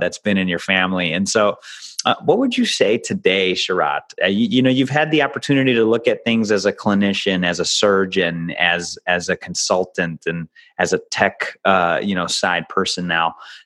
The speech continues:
Now, what would you say is a hot topic that needs to be on every health leader's agenda, and how would you approach it?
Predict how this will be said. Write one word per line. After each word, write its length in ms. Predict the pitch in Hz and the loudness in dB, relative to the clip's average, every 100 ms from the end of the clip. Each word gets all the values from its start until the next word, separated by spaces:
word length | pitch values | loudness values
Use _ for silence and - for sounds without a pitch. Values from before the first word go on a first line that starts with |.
| - | -2
Now, 140 | 120 | 0
what 160 | - 143 | 2 2
would 160 | 185 185 | 2 0
you 60 | |
say 480 | 190 - 143 143 - | 0 2 2 2 0
is 200 | - 104 | 0 2
a 80 | 101 | 0
hot 360 | - - 107 - | -2 -2 -2 0
topic 460 | 107 98 104 95 | 0 2 0 -2
that 60 | 98 | -2
needs 200 | 107 104 | -2 -4
to 100 | - | -4
be 120 | 104 | 0
on 160 | 104 98 - | 2 0 0
every 560 | 104 98 107 101 101 _ - | 0 2 0 0 -2 _ 0
health 260 | 98 92 | 0 2
leader's 320 | 104 98 95 | 0 2 0
agenda, 640 | 92 90 92 98 104 110 117 90 | -2 -2 0 2 0 -2 -6 0
and 380 | 95 92 92 - _ | 2 2 -2 -10 _
how 160 | 123 127 | 2 2
would 120 | 98 | 2
you 140 | 101 | -2
approach 340 | - - - | -2 -4 -6
it? 100 | - | -10